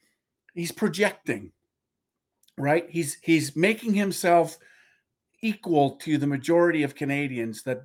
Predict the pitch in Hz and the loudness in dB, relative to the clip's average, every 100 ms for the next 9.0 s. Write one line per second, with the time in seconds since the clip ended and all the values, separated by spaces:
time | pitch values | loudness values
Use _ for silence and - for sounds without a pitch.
0 | - 135 123 139 127 123 120 120 113 117 | -6 -4 -2 -2 -2 -4 -6 -6 -6 -8
1 | 110 117 113 104 - _ - 131 143 135 | -8 -8 -8 -10 -18 _ -6 0 0 0
2 | 151 - 175 175 160 113 104 _ - - | -6 -4 -4 -2 -4 -6 -8 _ -20 2
3 | 160 175 - 175 175 190 196 208 220 214 | 4 4 4 0 0 -4 -4 -2 -2 -4
4 | - _ 175 170 180 175 143 139 - 151 | -10 _ 2 4 4 0 -4 -4 -4 -4
5 | - 170 180 185 170 147 - 185 185 170 | 2 2 2 -2 -6 -4 -4 -2 0 0
6 | 170 165 156 156 143 139 143 - _ - | 0 -2 -4 -2 0 -2 -6 -18 _ -2
7 | 147 147 143 151 135 131 127 - - _ | 0 0 -2 -6 -6 -6 -6 -8 -20 _
8 | - 135 - - _ - 156 139 135 98 | -10 -8 -8 -14 _ -8 -4 -2 -2 -4